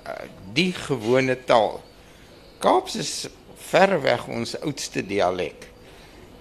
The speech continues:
En f-, spore van vyftien vyfennegentig se kontak en net daarna, die kan jy vandag daarin terugvind. So, iets wat ons,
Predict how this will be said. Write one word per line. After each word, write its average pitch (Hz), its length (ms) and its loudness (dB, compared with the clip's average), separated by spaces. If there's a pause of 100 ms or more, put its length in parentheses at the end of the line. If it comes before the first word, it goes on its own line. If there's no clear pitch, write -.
(240)
En 127 280 4
f-, - 420 -14 (400)
spore 214 680 4
van 135 300 -2
vyftien 165 1000 -4 (260)
vyfennegentig 131 1160 0 (100)
se - 180 -6 (120)
kontak 143 680 -2
en 95 180 -8
net 113 220 -2
daarna, 113 560 2 (400)
die 113 160 -4
kan 120 200 -2
jy 110 160 0
vandag 90 460 -2
daarin 85 420 -2
terugvind. - 580 -8 (720)
So, 196 300 4 (420)
iets 269 400 0
wat 147 240 0
ons, 139 400 -2